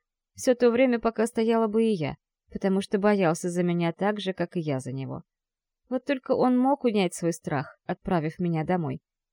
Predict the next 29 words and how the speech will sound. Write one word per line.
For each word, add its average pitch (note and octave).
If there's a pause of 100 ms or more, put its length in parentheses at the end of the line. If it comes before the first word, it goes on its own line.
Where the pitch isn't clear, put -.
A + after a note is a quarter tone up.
(100)
А A#3+
мне A3+
предстояло B3+
все F#3+
это F#3+
время G#3+
сходить F#3+
с -
ума F#3+
от G3
тревоги G#3+
и G#3+
страшных D#3
догадок. C3 (1040)
"Люблю D#3+
тебя", — - (460)
улыбнулся A#3
вдруг A#3
лорд D#3
Арганар. C#3 (1080)
Я B3
от B3
такого A#3+
даже G#3+
бояться F3+
за D3
него C#3+
перестала. - (840)
"Что?" — C4+